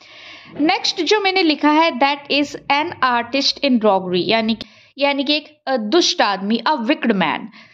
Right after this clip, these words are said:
वोल्पोने is a professional expert। प्रोफेशनल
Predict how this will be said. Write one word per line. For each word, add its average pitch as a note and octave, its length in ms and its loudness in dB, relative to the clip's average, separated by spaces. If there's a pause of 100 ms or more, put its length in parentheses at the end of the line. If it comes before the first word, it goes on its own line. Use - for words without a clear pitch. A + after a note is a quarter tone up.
(420)
वोल्पोने G4 640 2
is D#4 100 0
a F#4+ 60 4
professional D4 760 0 (100)
expert। C4 580 -4
प्रोफेशनल C#4 600 2